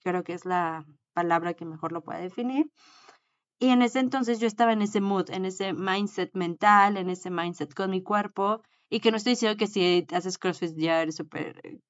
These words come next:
tienes ese mindset, pero yo lo estaba reflejando así conmigo. Como esa rudeza conmigo misma, esa,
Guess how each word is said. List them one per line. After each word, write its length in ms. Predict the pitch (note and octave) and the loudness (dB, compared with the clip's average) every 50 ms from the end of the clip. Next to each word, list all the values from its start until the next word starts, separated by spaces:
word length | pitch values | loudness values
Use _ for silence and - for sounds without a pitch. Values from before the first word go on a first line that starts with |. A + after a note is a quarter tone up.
| F3 D3+ | -6 -2
tienes 260 | F#3 F#3+ F3+ F3+ F#3 | 0 0 2 0 -2
ese 180 | F3 - F#3+ F#3 | -2 -2 -2 0
mindset, 400 | G3 F#3+ F#3+ F3+ - D3 D3+ - _ | 0 0 0 -2 -4 -6 -8 -8 _
pero 360 | - E3 D#3+ E3+ E3+ E3+ - - - | -4 -2 -2 0 -2 -2 -4 -6 -6
yo 340 | F#3 E3+ G3 G3+ G#3+ A3 | -4 0 2 4 4 4
lo 80 | A3 A#3 | 4 0
estaba 300 | A3 - D#3 E3 F3+ F#3 | -2 0 0 0 0 0
reflejando 520 | F3 E3 - D#3 D#3 D3+ D#3 D#3 E3+ E3+ | -2 -2 -4 -4 -4 -2 -2 -2 -2 -2
así 260 | D#3+ - - - F3 F3 | -4 -4 -2 -4 -4 -2
conmigo. 460 | - E3 E3+ E3+ E3 D#3 - - - C3+ - _ _ _ _ _ _ _ _ _ _ _ _ _ _ _ _ _ _ _ _ | -2 -4 -2 -2 -2 -2 -4 -6 -10 -10 -14 _ _ _ _ _ _ _ _ _ _ _ _ _ _ _ _ _ _ _ _
Como 280 | - - F#3 F#3 F#3+ | -2 0 2 2 2
esa 260 | F#3+ F#3 - G#3 G#3 G3+ | 2 2 4 2 2 4
rudeza 540 | G3 F#3 E3+ F3+ G3 G#3 G3+ G#3 G#3+ G3+ G3+ | 4 0 2 2 2 2 2 2 2 2 2
conmigo 400 | G3+ F#3 F#3 F#3+ F#3+ F#3+ F#3+ F#3+ | 2 -2 -2 -2 -2 -2 -2 -2
misma, 520 | F#3+ G3 G3 F3+ - F#3 F3+ F3+ F3 F3 | -2 -2 -4 -4 -4 -2 0 0 0 -2
esa, 560 | E3+ - - - F3+ F3+ F3+ F#3 F3+ F3+ F3 | -2 -4 0 2 4 6 8 8 8 8 8